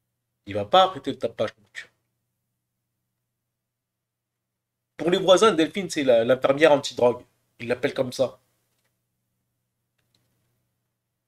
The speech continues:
Elle a pas de bol, elle est tombée sur le mari, et c'est certainement ce qui fait qu'elle est aussi sévère désormais avec les, les drogués.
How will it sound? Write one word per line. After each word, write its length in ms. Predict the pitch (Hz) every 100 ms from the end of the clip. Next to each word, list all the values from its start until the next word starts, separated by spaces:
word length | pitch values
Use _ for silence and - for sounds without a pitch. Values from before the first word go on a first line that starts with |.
| _ _ _ _ _ _ _ _ -
Elle 120 | 110
a 40 |
pas 160 | - 139
de 80 | 143
bol, 280 | 208 226 156
elle 80 |
est 60 | 143
tombée 280 | 139 139 139
sur 180 | - 127
le 100 | 123
mari, 300 | 120 180 135
et 40 |
c'est 140 | - -
certainement 380 | 117 127 127
ce 60 | 123
qui 100 | -
fait 160 | 156 147
qu'elle 160 | 110
est 40 | 113
aussi 540 | 107 - - 110 104
sévère 440 | - - 139 156 -
désormais 380 | 104 107 135 143
avec 240 | 107 -
les, 220 | 98 92
les 140 | 90 90
drogués. 420 | - 107 113